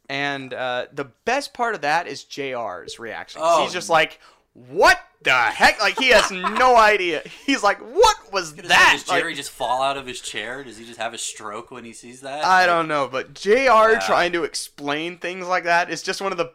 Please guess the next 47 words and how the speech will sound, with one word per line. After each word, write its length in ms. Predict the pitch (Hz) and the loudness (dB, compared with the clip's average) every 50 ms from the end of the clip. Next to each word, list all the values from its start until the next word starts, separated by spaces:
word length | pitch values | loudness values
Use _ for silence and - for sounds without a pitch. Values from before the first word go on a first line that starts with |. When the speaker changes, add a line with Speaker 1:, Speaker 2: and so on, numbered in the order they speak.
| _ - | _ 0
Speaker 1:
best 260 | - 156 151 - - | 0 0 0 -2 -6
things 200 | - 160 156 151 | -6 -6 -4 -2
Speaker 2:
Well, 80 | - | -2
Speaker 1:
in 60 | - - | -2 0
Speaker 2:
that's 60 | 127 127 | 0 0
why 80 | 127 | 0
Speaker 1:
wrestling. 240 | 226 208 - 107 - | -2 -2 -4 -6 -8
Speaker 2:
he's 100 | - 95 | -8 -8
so 100 | - 196 | -8 -8
great, 300 | - - 135 147 156 139 | -8 -6 -6 -6 -6 -6
'cause 120 | - 131 - | -10 -12 -14
he's 140 | 151 147 147 | -14 -16 -16
a 40 | |
great 260 | 139 131 135 135 135 - | -14 -12 -10 -10 -10 -10
straight 440 | - - - - 113 110 117 - 98 | -12 -12 -12 -10 -10 -10 -10 -10 -12
man. 260 | 101 95 95 92 90 | -12 -12 -12 -12 -14
So 100 | 92 143 | -12 -8
Speaker 1:
He 60 | 147 156 156 | -6 -4 -2
Speaker 2:
whenever 200 | 156 143 131 123 | -2 -2 -2 -2
Speaker 1:
is. 80 | 123 | -6
Speaker 2:
anything 240 | 117 117 127 120 113 110 | -6 -8 -10 -8 -4 -4
Speaker 1:
Oh, 280 | 143 147 143 135 123 | -2 -2 -2 -2 -4
yes, 580 | 110 110 107 98 95 98 95 - - - - - | -6 -12 -14 -12 -12 -12 -12 -12 -10 -10 -10 -8
Speaker 2:
this 180 | 190 214 214 | -10 -10 -8
Speaker 1:
he 60 | - 285 | -8 -8
Speaker 2:
isn't 200 | 254 233 240 208 | -8 -8 -10 -10
Speaker 1:
is. 100 | 208 190 | -10 -10
Speaker 2:
even, 120 | 170 160 | -8 -6
like, 160 | 147 135 131 | -6 -6 -6
typical 400 | - - 151 147 147 - 143 120 | -8 -12 -14 -14 -14 -14 -14 -12
wrestling 440 | 110 107 113 123 - - 117 107 101 | -10 -10 -10 -10 -12 -14 -16 -16 -16
silliness. 540 | - - - 110 110 123 123 131 139 131 - | -14 -14 -12 -12 -14 -14 -14 -14 -16 -16 -16
You're 120 | 139 123 | -18 -18
just 160 | 131 123 - | -18 -16 -14
like, 200 | 120 113 101 95 | -12 -12 -12 -12
"That's 360 | 87 110 139 208 233 - - - | -12 -10 -10 -10 -10 -12 -18 -20
just 500 | - - 117 107 - - - - - _ _ _ _ _ _ _ _ _ _ _ _ _ _ _ - | -18 -18 -18 -16 -18 -20 -20 -20 -20 _ _ _ _ _ _ _ _ _ _ _ _ _ _ _ -20
inappropriate." 840 | 160 175 185 _ - 151 185 269 349 - - - - - 160 139 _ | -20 -20 -20 _ -12 -12 -12 -12 -12 -16 -18 -20 -18 -16 -16 -16 _
<laughs> 40 | - | -14
Speaker 1:
Yeah, 100 | - 131 | -12 -8
it's 280 | 123 131 160 214 165 - | -4 -2 -2 -2 -2 -4
Speaker 2:
Like, 80 | 139 120 | -6 -8
you 60 | 120 | -4
Speaker 1:
wild. 560 | 135 143 143 139 131 127 120 107 101 90 - _ _ _ _ - | 0 2 2 2 2 2 -2 -4 -8 -14 -18 _ _ _ _ -6
Speaker 2:
Yeah. 320 | 185 226 240 175 95 101 - | -2 0 0 0 -2 -4 -8
Speaker 1:
I 60 | - 151 | -6 -4
mean, 140 | 170 180 | -4 -6